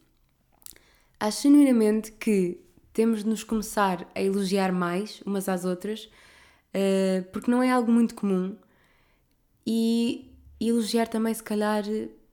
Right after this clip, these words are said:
pessoas mais velhas que se calhar já não ouvem um elogio há muito tempo, pensando nisso. E o filme também tem lá uma parte em que se foca um bocadinho nisso,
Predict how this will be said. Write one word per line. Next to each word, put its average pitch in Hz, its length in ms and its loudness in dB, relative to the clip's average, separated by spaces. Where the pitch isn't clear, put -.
pessoas 220 360 -2
mais 214 240 -2
velhas 202 420 -2
que - 100 -14
se - 80 -12
calhar 208 200 -2
já 208 140 -4
não 208 140 -2
ouvem 202 200 -2
um 202 100 -2
elogio 196 600 -4
há 202 100 -2
muito 202 340 -2
tempo, 180 320 -4
pensando 180 400 -4
nisso. 175 420 -6
E 196 120 0
o 202 40 0
filme 226 280 0
também 220 240 0
tem 214 140 -4
lá 202 140 -2
uma 202 160 -2
parte 214 300 -4
em 220 60 -2
que - 120 -10
se - 100 -12
foca 208 260 -2
um 196 60 0
bocadinho 185 340 0
nisso, 180 480 -4